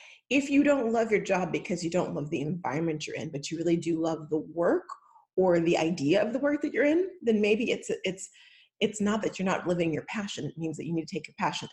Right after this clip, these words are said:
elsewhere, doing the same thing, and find a place that appreciates you.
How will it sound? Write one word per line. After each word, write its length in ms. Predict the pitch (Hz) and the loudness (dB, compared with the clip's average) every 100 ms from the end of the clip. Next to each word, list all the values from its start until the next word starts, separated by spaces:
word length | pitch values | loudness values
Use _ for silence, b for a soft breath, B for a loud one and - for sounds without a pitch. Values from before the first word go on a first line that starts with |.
| 220 | -2
elsewhere, 420 | 294 - - 143 | -2 0 -2 0
doing 220 | 180 175 | 0 0
the 80 | 165 | 0
same 300 | 156 113 147 | -4 -6 -4
thing, 360 | 151 95 127 - | -4 -4 -8 -8
and 360 | 160 160 160 165 | -4 -2 -2 -2
find 360 | - 143 147 151 B B | 0 2 2 0 B B
a 60 | - | -16
place 320 | - 160 160 | 0 2 2
that 140 | - - | 0 0
appreciates 580 | - - - - - - | -4 -6 -6 -6 -10 -12
you. 80 | - | -14